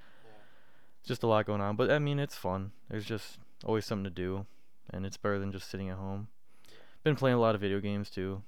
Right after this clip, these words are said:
Speaker 2: when I have free time. I like playing Call of Duty, or I'll read for a little bit.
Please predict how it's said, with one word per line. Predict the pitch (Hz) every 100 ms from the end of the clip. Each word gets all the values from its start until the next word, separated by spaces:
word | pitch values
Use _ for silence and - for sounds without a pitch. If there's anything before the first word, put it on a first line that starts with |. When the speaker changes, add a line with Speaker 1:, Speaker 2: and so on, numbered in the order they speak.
| -
Speaker 2:
when | 104
I | 101
have | 98
free | - 95
time. | 101 98 98 107 - - - - - - - -
I |
like | 101
playing | - 101 101
Call | 101 98
of |
Duty, | 95 92 95 101 - -
or | 95
I'll | 98
read | 95 95 95
for | 98
a |
little | 95 92
bit. | 92 95